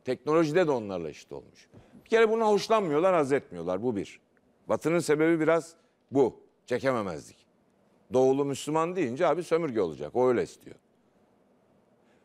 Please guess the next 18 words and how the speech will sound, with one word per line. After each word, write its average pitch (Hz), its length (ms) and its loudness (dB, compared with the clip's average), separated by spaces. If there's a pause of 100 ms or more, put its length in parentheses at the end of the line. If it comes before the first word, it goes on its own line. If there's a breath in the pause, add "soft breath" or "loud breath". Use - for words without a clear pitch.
(200 soft breath)
Ama 139 300 -2
Doğu'nun 180 460 0
ve 180 60 4
Arap 180 300 0
dünyasının 185 540 -2
da 170 120 2
bir 123 40 -4
sebebi 95 320 -6
var. 85 100 -6
Onlar 135 340 -2
da 202 100 2
bizden 151 200 -2
hoşlanmazlar. 80 760 -10
Bunu 214 160 0
da 226 140 4
benim 180 200 -2
milletim 98 480 -14
bilmiyor. 58 280 -20